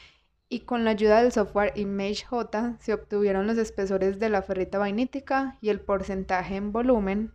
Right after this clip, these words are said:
de las fases obtenidas para confirmar si sí se había obtenido un material nanoestructurado. Y efectivamente así fue, ya que la mayoría de las placas de ferrita vainítica tienen espesores inferiores a ciento diez nanómetros.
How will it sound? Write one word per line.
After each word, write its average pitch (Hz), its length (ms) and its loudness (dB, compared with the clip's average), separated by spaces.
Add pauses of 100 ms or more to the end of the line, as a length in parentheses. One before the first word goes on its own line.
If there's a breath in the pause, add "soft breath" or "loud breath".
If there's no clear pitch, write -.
de 190 180 -2
las 180 200 -2
fases 180 260 -6
obtenidas 226 560 -2
para 190 260 0
confirmar 185 580 -6 (360 loud breath)
si 233 180 -4
sí 277 260 0
se 277 140 4
había 262 280 6
obtenido 202 440 -4
un 208 60 -2
material 196 360 0
nanoestructurado. 196 960 0
Y 262 160 2
efectivamente 202 760 -4
así 202 140 -8
fue, 247 280 2
ya 208 140 0
que 208 140 -14
la 214 100 -4
mayoría 185 400 0
de 180 60 0
las 196 140 -2
placas 190 420 -6
de 196 100 -6
ferrita 180 320 -6
vainítica 208 680 -6
tienen 185 280 -6
espesores 190 460 -6
inferiores 185 440 -6
a 196 80 -6
ciento 180 400 -12
diez 190 240 -4
nanómetros. 196 540 -8